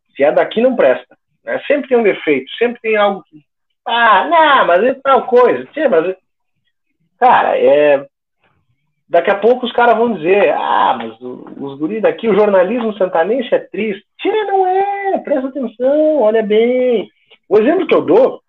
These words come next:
é, é, eu tava, agora no, no, no, em janeiro mesmo, fevereiro, eu, eu tava voltando da região metropolitana e na passagem ali, por, passei por Porto Alegre, era, é, entre sete e meia a oito horas da manhã, um trânsito bastante,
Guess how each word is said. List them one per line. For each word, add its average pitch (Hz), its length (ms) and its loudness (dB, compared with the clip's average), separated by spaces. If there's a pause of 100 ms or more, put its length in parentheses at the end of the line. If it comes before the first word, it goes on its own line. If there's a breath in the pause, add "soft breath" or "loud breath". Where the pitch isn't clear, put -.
(720)
é, 127 280 4
é, 120 80 0
eu 123 140 -10
tava, 156 300 0
agora 208 280 2
no, 175 220 -2
no, 135 300 -10
no, 120 300 -18 (180)
em 117 80 -16
janeiro 151 340 -2
mesmo, 113 300 -6 (260)
fevereiro, 180 360 2 (380)
eu, - 160 -14
eu 131 100 -12
tava 170 240 2
voltando 165 500 0
da 131 100 0
região 127 240 -2
metropolitana 156 840 -2
e 214 40 -4
na 135 140 -2
passagem 143 580 0
ali, 127 140 -6
por, 131 180 -14 (200)
passei 180 400 0
por 147 200 -4
Porto 131 300 -4
Alegre, 135 540 2 (440)
era, 117 520 2
é, - 560 -8
entre - 300 -12
sete 147 260 -2
e - 20 -2
meia 170 320 4
a 151 40 4
oito 151 300 0
horas 135 340 2
da 147 80 4
manhã, 175 460 2
um 131 160 -2
trânsito 127 420 -4
bastante, 127 400 -4